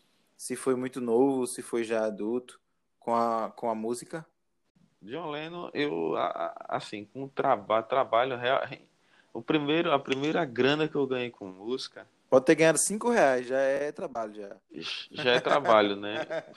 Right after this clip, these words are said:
Speaker 2: Foi uma aula, cara, de violão que eu dei. Faz muitos anos, faz muitos anos. Eu não lembro, mas eu, eu lembro ali que foi o primeiro dinheiro que eu gan-, ganhei com música.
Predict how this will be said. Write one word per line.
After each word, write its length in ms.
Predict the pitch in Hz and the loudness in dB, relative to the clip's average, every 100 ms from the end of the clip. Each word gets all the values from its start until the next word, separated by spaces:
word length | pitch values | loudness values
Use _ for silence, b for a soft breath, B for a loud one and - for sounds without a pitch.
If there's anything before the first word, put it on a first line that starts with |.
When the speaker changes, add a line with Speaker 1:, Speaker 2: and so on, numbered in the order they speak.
| - - | -20 -10
Speaker 2:
Foi 200 | 127 143 | -4 -4
uma 260 | 156 170 185 | -4 0 6
aula, 500 | 131 120 143 139 127 | 8 8 6 2 -2
cara, 280 | - 117 | -4 -8
de 200 | 107 120 | -6 -8
violão 480 | 113 131 143 127 117 | -4 -2 0 -2 -4
que 120 | 120 | -4
eu 100 | 131 | -6
dei. 400 | 113 107 104 101 - _ _ _ _ _ _ _ _ _ _ - | -4 -4 -4 -6 -12 _ _ _ _ _ _ _ _ _ _ -4
Faz 120 | 143 | -4
muitos 420 | 135 135 110 101 | -6 -10 -10 -12
anos, 260 | 92 98 95 - _ - | -14 -14 -18 -20 _ -8
faz 200 | 123 117 | -8 -8
muitos 520 | 104 113 131 113 101 | -12 -10 -12 -14 -12
anos. 260 | 95 95 - _ _ _ _ _ _ _ _ _ | -12 -14 -20 _ _ _ _ _ _ _ _ _
Eu 140 | - 104 | -8 -6
não 220 | 131 120 | -4 -2
lembro, 720 | 110 120 123 127 113 92 78 92 | -2 -4 -2 -2 -2 -4 -10 -4
mas 260 | 104 113 | -2 0
eu, 80 | 127 | 0
eu 320 | 120 104 135 | 0 2 0
lembro 320 | 131 131 139 139 | 0 -2 -2 -2
ali 140 | 127 | -4
que 100 | - | -4
foi 160 | - 135 | 0 0
o 60 | |
primeiro 420 | 139 135 127 143 | -2 -6 -4 -4
dinheiro 540 | 156 165 151 123 127 139 | -6 -14 -14 -8 -8 -6
que 100 | 131 | -8
eu 80 | 127 | -8
gan-, 260 | 120 110 | -10 -14
ganhei 300 | 101 113 107 | -6 -4 -4
com 160 | 107 123 | -8 -12
música. 540 | 104 101 104 - 92 | -10 -10 -10 -14 -18